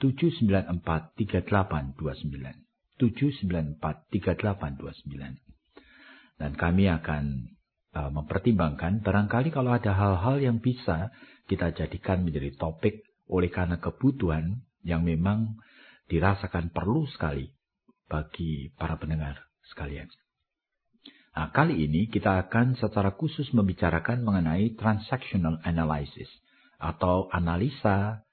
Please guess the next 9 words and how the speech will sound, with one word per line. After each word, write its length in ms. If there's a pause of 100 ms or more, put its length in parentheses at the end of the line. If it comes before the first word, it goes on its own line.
dari 240
transaksi. 880 (840)
Jadi, 200
analisa 560
dari 240
transaksi 640
hubungan 520
antara 440
pribadi, 640